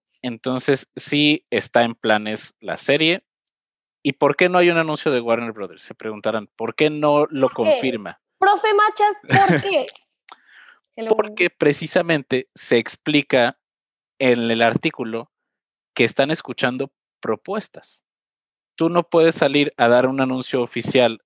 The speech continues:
Speaker 1: de una serie que se encuentra en
Speaker 2: Cuando no
Speaker 1: preparación.
Speaker 2: sabes ni qué onda.
Speaker 1: No sabes ni quién la va a hacer, ni quién la va a escribir, ni quién la va
Speaker 2: Ni
Speaker 1: a
Speaker 2: de qué va a
Speaker 1: producir.
Speaker 2: tratar.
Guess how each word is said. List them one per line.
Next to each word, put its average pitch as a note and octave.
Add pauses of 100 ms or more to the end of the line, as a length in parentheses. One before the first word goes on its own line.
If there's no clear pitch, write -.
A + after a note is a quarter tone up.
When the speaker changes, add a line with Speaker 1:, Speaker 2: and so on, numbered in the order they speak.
Speaker 1:
de A2
una G#2+
serie A#2+
que G2
se -
encuentra A#3
en A3+
Speaker 2:
Cuando G#3+
no G#3
Speaker 1:
preparación. G#3+
Speaker 2:
sabes G3
ni G3
qué A#3
onda. B3
Speaker 1:
No -
sabes A#2
ni G#2
quién G2
la F#2+
va G2
a -
hacer, B2+
ni G#2
quién G2+
la G2
va G2
a F#2+
escribir, G2
ni -
quién -
la F#3+
va F#3+
Speaker 2:
Ni C4
Speaker 1:
a B3
Speaker 2:
de A#3+
qué C4+
va D4
a E4
Speaker 1:
producir. B3
Speaker 2:
tratar. D4